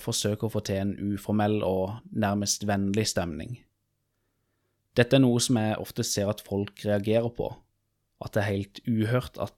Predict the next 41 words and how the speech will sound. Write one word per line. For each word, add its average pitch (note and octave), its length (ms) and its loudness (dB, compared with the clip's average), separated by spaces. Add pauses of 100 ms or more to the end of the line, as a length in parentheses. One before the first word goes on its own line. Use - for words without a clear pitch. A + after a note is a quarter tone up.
gjerningsmenn G2+ 640 0
behandles G2+ 540 -2
som G2 240 -2
likemenn. G#2 640 -4 (1600)
Jeg A2 160 2
tror A#2 240 2
det G#2 80 6
er G2 240 2
helt G#2+ 320 0
essensielt G2 560 -2
å G#2+ 80 -4
behandle F#2+ 400 -2
gjerningsmenn F#2+ 640 -2
med F#2 360 -4
respekt, - 640 -6 (100)
sånn F#2+ 240 -4
at - 160 -8
det G2+ 160 -2
mørke G2 480 -6
og G2 160 -2
tabubelagte F#2+ 800 -4
får G2 160 -4
lov F#2+ 320 -2
til F#2+ 160 -4
å F#2+ 80 -6
dukke G#2 300 -4
opp - 240 -18 (100)
naturlig G2 480 -2
i E2+ 80 -4
samtale. - 560 -6 (1400)
Dette A#2+ 240 0
ser B2 220 6
i - 20 4
alle G2+ 240 0
fall G#2+ 160 0
ut G#2 160 -4
til - 80 -2
å G2 60 0
ha - 40 -14
fungert G2 380 -4
svært G#2 560 0